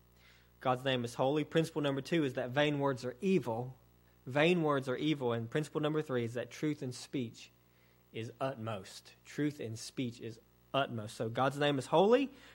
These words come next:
vain words are evil, and truth in speech is utmost. So number one here, we want to see is that God's name is holy. We must remember as we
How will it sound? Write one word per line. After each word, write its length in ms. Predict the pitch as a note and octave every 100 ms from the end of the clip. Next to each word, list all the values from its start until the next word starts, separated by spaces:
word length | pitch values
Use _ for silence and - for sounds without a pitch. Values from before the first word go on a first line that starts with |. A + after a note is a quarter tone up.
| -
vain 320 | C3+ E3 G#3
words 240 | G3 G3 E3+
are 120 | -
evil, 500 | A3 A3 D3 A#2 B2 - -
and 160 | C3+ C3
truth 340 | - F#3+ G#3
in 80 | A#3
speech 540 | G#3 - B2 A2+ - -
is 200 | A#2 - -
utmost. 480 | D3 A#2+ G#2 G#2 - - - - - -
So 120 | E3+
number 200 | G#3+ A#3
one 220 | B3 B3
here, 380 | F#3+ D3 C3+ D3 - - - - - _ _ _ _ _ _ _ _ -
we 80 | E3
want 160 | G3+
to 40 | A3+
see 200 | - G3
is 100 | D#3+
that 160 | D#3
God's 300 | D#3 F3 E3+
name 560 | F3 F#3+ F3+ D3+ C#3 C3+ - _
is 180 | C#3 C#3
holy. 520 | - G#3 F3+ A#2 - - _ _ - _ _
We 80 | E3+
must 240 | F#3+ - F#3+
remember 520 | G3+ B3 G#3+ A3 A#3+
as 180 | F3 D3+
we 260 | E3 D#3